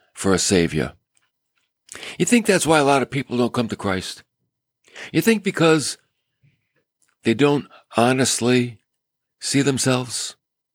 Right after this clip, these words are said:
They see a kind of a caricature of themselves. I know some people say caricature. I don't even know which one it is. Caricature, caricature, potato, potato. I don't know. Tomato, tomato.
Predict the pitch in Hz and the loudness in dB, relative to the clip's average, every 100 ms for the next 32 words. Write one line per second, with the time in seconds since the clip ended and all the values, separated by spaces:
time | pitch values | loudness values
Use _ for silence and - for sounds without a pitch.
0 | _ _ _ _ _ _ _ _ _ _ | _ _ _ _ _ _ _ _ _ _
1 | _ - - 139 127 175 156 117 139 127 | _ -20 0 2 4 4 2 2 0 0
2 | 113 98 85 - 101 135 107 - 98 92 | 0 -2 -4 -4 -2 -2 -4 -2 -2 -4
3 | 80 85 - 62 64 - - - _ _ | -6 -6 -6 -6 -6 -8 -10 -12 _ _
4 | _ _ _ _ - - 131 113 101 127 | _ _ _ _ -4 2 4 4 4 2
5 | 107 120 107 - 101 - 98 95 90 85 | 0 -2 -2 0 -2 0 2 2 0 -2
6 | - 76 64 - - - - 123 120 117 | -2 -2 -4 -10 -20 -8 0 2 4 2
7 | 104 104 98 95 98 85 - - - - | 2 0 0 0 -2 -8 -8 -10 -12 -12
8 | - - 123 110 113 104 - 101 90 92 | -12 0 2 2 2 0 2 0 0 0
9 | 87 - 98 - 50 - - - - - | 0 0 -4 -2 -2 -4 -8 -20 -12 -6
10 | - 113 98 98 - 104 92 82 73 71 | 2 2 4 2 -2 -2 0 0 0 -4
11 | - _ - - 69 55 50 - - _ | -10 _ -12 -8 -6 -8 -10 -12 -18 _
12 | - 95 90 92 - 92 65 67 60 | -2 0 0 -2 -2 -4 -4 -6 -8